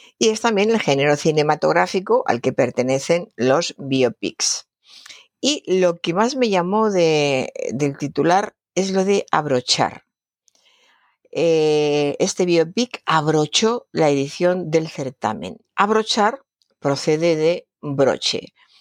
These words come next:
y significa cerrar, unir o ajustar algo con broches, corchetes, botones.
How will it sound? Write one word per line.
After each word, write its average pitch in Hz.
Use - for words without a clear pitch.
y 196
significa 196
cerrar, 160
unir 156
o 160
ajustar 156
algo 151
con 135
broches, 214
corchetes, 180
botones. 165